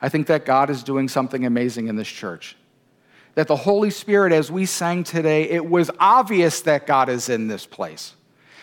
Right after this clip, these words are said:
When I hear people's witness about what they experienced at Grace Bible Church through you guys and through the feeling of the Spirit in their hearts, they knew that God is in this place, and we can give thanks to God for that. So today we're gonna talk about unity,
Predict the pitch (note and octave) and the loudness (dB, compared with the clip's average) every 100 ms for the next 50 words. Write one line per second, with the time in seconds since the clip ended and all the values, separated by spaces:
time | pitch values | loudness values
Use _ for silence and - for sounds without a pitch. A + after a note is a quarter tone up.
0 | - E3+ F3+ E3+ A#3 A#3 A3 A3 G#3+ F3 | -2 2 2 4 2 4 4 4 4 4
1 | A3 G#3+ G#3 G3+ F3+ F3 G3+ G3+ G3+ G3 | 2 4 2 2 2 4 4 4 6 6
2 | F#3+ - G#3+ G#3+ A3 G3+ F3 - D#3 E3+ | 6 2 4 6 6 4 2 -2 -2 2
3 | E3+ D#3+ E3 D#3+ D#3+ D#3 E3+ D#3 - F3 | 2 2 2 4 2 0 0 -2 -4 0
4 | F#3 F3 G#3+ C4 G3 D3+ D3 C#3 D#3 F3+ | 0 4 4 6 6 4 2 0 -4 0
5 | F#3+ D#3+ - A3 A#3+ A#3+ A#3 G3+ - - | 0 0 0 2 4 2 2 0 -4 -2
6 | A3+ A3+ G#3+ G3+ E3+ F#3+ - D3+ A#3 B3 | 4 4 4 4 2 2 0 2 4 6
7 | B3 D4 D#4+ A3 E3+ D3+ D3 B2+ A2 G#2 | 6 6 6 4 2 2 2 2 2 -4
8 | - - - _ _ C#3 C3 D3 C3+ C3 | -14 -20 -20 _ _ -4 0 2 2 -2
9 | - C3 B2 - C#3 D3 C#3 C3+ C3 C#3 | -2 0 0 -2 -2 -2 -2 -2 -2 -4
10 | - E3 D3 B2 - - _ _ _ _ | -2 0 0 -2 -8 -16 _ _ _ _
11 | - C3+ C3 B2+ - - C3+ B2+ G2 D2 | -8 -2 0 -2 -6 -4 -2 -2 -4 -10
12 | - _ _ _ _ _ _ - - F#3+ | -14 _ _ _ _ _ _ -20 -6 0
13 | G3 A#3 C4 A#3+ A3+ G3+ A3+ - E3 C3 | 4 4 4 2 0 2 2 4 2 2
14 | G2+ A#2 F#2 F2 - | -2 -6 -6 -8 -12